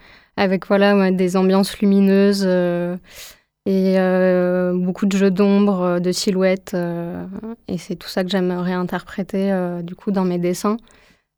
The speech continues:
euh, via la technique du pastel, euh, technique avec, euh, laquelle je travaille beaucoup. Euh, donc voilà, une technique justement où, euh, je peux travailler sur des jeux de couleurs, euh,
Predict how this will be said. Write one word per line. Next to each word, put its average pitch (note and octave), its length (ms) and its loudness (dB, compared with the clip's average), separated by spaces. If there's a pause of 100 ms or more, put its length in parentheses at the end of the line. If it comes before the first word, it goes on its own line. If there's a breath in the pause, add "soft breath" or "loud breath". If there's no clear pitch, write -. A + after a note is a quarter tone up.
(200)
euh, F3+ 840 -2 (320)
via G#3 240 2
la G#3 160 4
technique G#3+ 480 0
du F#3+ 140 -2
pastel, G#3 500 0
euh, F3+ 320 -6 (500)
technique F#3+ 360 -4
avec, E3+ 340 -6
euh, F#3 120 -10 (120)
laquelle F#3 320 -8
je E3+ 80 -12
travaille F#3 500 -10
beaucoup. F#3 340 -8 (840 loud breath)
Euh, F3+ 220 -2
donc F#3 160 -2
voilà, F#3 400 0
une F3+ 240 -2
technique G#3 440 0
justement G3 460 2
où, G3+ 320 4
euh, F3+ 320 2 (140)
je - 240 -10
peux F#3+ 160 -6
travailler G3+ 420 2
sur G3+ 220 -2
des F#3 180 2
jeux F#3 120 0
de F3 40 -8
couleurs, F#3 600 0 (100)
euh, F3 300 -8